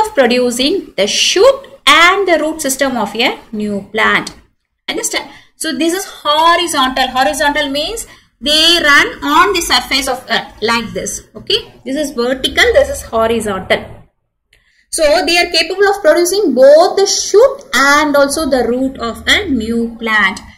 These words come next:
So rhizomes are particularly storage starch materials and proteins. You should remember this very important point. What are rhizomes?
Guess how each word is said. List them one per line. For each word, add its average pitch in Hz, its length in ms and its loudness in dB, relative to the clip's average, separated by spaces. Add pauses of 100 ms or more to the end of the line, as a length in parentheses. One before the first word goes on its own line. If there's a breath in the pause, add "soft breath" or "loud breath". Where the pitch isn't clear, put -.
(320 soft breath)
So 285 200 -4
rhizomes 277 840 0
are 240 560 2
particularly 277 960 -4
storage 294 880 -8 (100)
starch 254 560 -2
materials 220 880 -6
and 254 400 -4
proteins. 233 880 -6
You 226 60 -14
should 220 220 -12
remember 262 380 -6 (120)
this 202 220 -4
very 262 340 -8
important 214 560 -10
point. 202 320 -14 (580)
What 349 540 0
are 285 320 2
rhizomes? 214 640 -4